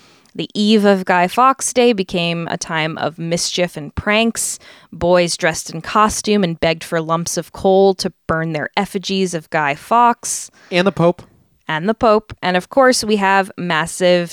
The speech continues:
Speaker 1: still today, uh, Guy Fawkes Night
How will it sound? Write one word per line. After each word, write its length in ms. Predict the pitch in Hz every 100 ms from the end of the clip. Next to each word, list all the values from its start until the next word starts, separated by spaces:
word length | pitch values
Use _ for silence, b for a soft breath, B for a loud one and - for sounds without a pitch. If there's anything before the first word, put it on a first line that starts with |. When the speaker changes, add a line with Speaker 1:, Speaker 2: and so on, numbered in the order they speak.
| -
Speaker 1:
still 420 | - - 185 190
today, 420 | - 208 226 190 B B B
uh, 280 | 180 175 165 - 175
Guy 240 | 190 190
Fawkes 400 | 202 208 180 -
Night 220 | 202 180